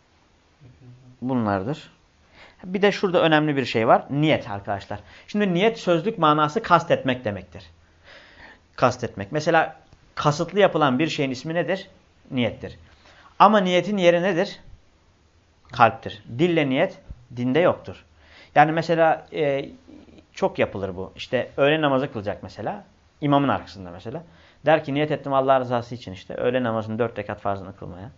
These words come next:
Uydum hazır olan imama. Şimdi bunların dinde yeri yok. Olmamasının iki yönlü, yani belki birden fazla da öne-, e, özel vurgu olarak iki yönlü delili vardır. Dinde olmadığının. Birincisi,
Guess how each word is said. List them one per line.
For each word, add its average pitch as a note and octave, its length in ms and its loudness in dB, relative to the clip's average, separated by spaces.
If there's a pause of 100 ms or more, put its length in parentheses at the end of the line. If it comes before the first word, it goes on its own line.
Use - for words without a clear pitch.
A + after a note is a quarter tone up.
(440)
Uydum C3 240 -2
hazır A#2 260 2
olan A#2 220 0
imama. F#2+ 300 -8 (540)
Şimdi F#3 240 -4
bunların F#3 420 0 (160)
dinde E3 240 0
yeri D3+ 220 4
yok. G3+ 300 0 (420)
Olmamasının G#3 840 6 (160)
iki - 200 -2
yönlü, D3+ 440 4 (1160)
yani G2 280 -8
belki D#3+ 280 2
birden D3+ 320 0
fazla B2+ 340 0
da F#3+ 160 2 (340)
öne-, - 300 2
e, D3 100 2
özel D#3+ 360 4
vurgu D3 300 0
olarak D#3 340 4
iki D#3 140 -6
yönlü C#3 460 0 (340)
delili A#2 360 0
vardır. F#2+ 360 -2
Dinde C3 200 2
olmadığının. G2+ 560 0
Birincisi, A3+ 600 -2